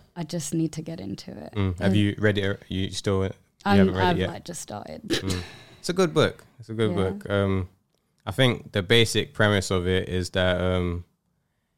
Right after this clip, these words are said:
Speaker 2: there's just two different forms of thinking. It's like what you immediately, what immediately pops into your head versus after having considered it for, like, all the different, like, angles of a particular subject.
Speaker 1: Mm.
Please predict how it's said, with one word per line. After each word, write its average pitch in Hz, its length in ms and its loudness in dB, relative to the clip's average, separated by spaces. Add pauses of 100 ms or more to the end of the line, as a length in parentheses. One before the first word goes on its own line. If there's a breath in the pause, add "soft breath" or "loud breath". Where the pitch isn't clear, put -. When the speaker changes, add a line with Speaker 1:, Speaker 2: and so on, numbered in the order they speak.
(580)
Speaker 2:
there's 92 200 0
just 90 180 -4
two 98 120 0
different 90 320 -2
forms 90 300 0
of 85 100 -4
thinking. 90 520 0
It's 90 160 -4
like 87 160 2
what 87 160 0
you 90 220 -2
immediately, 87 760 -2 (220)
what 87 140 -4
immediately 90 440 0
pops - 300 -6
into 87 200 -4
your 82 80 -4
head 85 300 -4
versus 85 600 -6 (360)
after 87 320 -4
having 85 500 -2 (340)
considered 85 480 -4
it 82 200 -8 (260)
for, 85 200 -4
like, 82 500 -6
all 87 120 -4
the 85 100 -2
different, 85 300 -6 (320)
like, 80 160 -10 (440)
angles 85 360 -4
of 82 140 -6
a 85 100 -4 (180)
particular 85 400 -6
subject. 85 520 -6
Speaker 1:
Mm. 165 420 -16